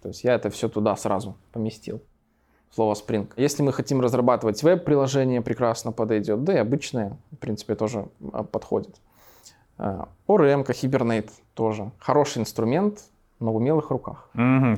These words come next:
Speaker 2: То есть, э, в неумелых руках может быть как бензопила, условно, у школьника, да?
Speaker 1: Да, да.
Speaker 2: <laughs>
Speaker 1: Слушай, м, фреймворки. Ну, Spark, наверное, давай отнесу тоже для веб-разработки. Из библиотек — это уже зависит от области,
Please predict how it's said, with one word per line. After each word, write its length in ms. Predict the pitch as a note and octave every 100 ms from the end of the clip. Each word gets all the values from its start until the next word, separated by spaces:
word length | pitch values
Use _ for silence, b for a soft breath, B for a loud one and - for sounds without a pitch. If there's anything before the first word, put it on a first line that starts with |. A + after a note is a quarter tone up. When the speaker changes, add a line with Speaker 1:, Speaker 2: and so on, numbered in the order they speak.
| -
Speaker 2:
То 80 | G#2+
есть, 240 | A2 -
э, 480 | A2+ G#2+ G#2+ G#2 A2
в 40 |
неумелых 420 | A2+ A#2 B2 C3 B2
руках 260 | A#2 C#3+
может 160 | C3+ A#2
быть 140 | A#2 -
как 180 | A#2+
бензопила, 460 | A2+ A#2+ A#2+ C3+ A#2+
условно, 440 | G#2+ A2 G#2+ G#2
у 60 | A2
школьника, 420 | - A#2 A2 A#2
да? 140 | A#2+ C#3
Speaker 1:
Да, 300 | C3 A#2 A#2 C3 -
да. 400 | F#3 - G3 -
Speaker 2:
<laughs> 60 | -
Speaker 1:
Слушай, 420 | - - - - _
м, 560 | - C#3+ C#3 C#3 C3+ C3+ - -
фреймворки. 840 | - C3 B2+ C3 B2+ - - A2+ - _ _ _ _ -
Ну, 60 | F4+
Spark, 300 | - D3 D3+
наверное, 260 | C3 A#2 A2+
давай 200 | A2 G#2
отнесу 280 | G#2 G#2+ C3
тоже 220 | A2+ A2+
для 160 | A2+
веб-разработки. 840 | A2 G#2 A2 - G#2+ A2 - - C#3 _ b b b b b -
Из 100 | C3
библиотек — 680 | C3+ C3+ C#3 D3 G#3+ A3 -
это 180 | D3+ D3+
уже 160 | C3+ B2+
зависит 320 | B2+ C3 C3
от 140 | A2+ C3
области, 540 | A2+ A#2 A#2 - G2+